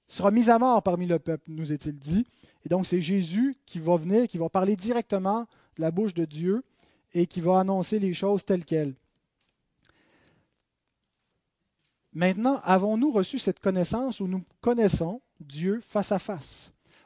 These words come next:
où nous avons cette pleine communion et cette connaissance claire de Dieu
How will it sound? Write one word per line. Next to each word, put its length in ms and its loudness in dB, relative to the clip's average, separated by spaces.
où 80 0
nous 160 2
avons 280 6
cette 260 0
pleine 520 2
communion 680 2
et 120 0
cette 200 -2
connaissance 560 2
claire 420 2
de 120 4
Dieu 380 -2